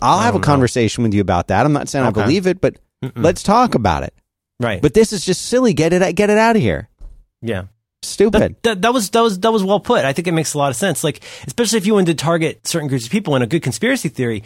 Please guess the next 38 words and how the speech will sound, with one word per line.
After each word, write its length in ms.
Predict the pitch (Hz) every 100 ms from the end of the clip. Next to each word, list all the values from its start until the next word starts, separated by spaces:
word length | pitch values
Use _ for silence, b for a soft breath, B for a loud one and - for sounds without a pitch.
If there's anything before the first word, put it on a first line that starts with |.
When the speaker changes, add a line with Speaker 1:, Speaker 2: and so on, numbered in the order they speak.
| B B
Speaker 2:
usually 240 | 147 139 147
starts 240 | 151 131
with 80 | 113
wanting 180 | 120 101
to 60 |
target 340 | 98 156 135 -
people. 240 | 98 -
Speaker 1:
Right, 240 | 208 226 120
you 80 |
have 140 | 156 147
Speaker 2:
And 60 | 143
you're 60 |
Speaker 1:
to 40 | 214
Speaker 2:
not 20 |
really 100 | 240 294
Speaker 1:
target. 120 | 269
Speaker 2:
targeting 400 | 175 175 147 123
people 320 | 131 123 117
when 140 | 107 107
you're 120 | 104
just 200 | 110 -
shooting 140 | 135
Speaker 1:
<laughs> 0 |
You're 80 | 120
not 40 | 107
Speaker 2:
chemicals 340 | 113 101 95
into 140 | 98
the 120 | 92 98
sky. 500 | - 98 90 90 -
Speaker 1:
And, 200 | 190 196
and 220 | 202 202
the 260 | 165 190 - B B -
Speaker 2:
It's 80 | -
very 180 | 208
inefficient. 540 | 180 165 - 160 - -
Speaker 1:
the, 280 | 139 175 -
the 160 | 147 143
density, 760 | 156 180 220 - 175 147 139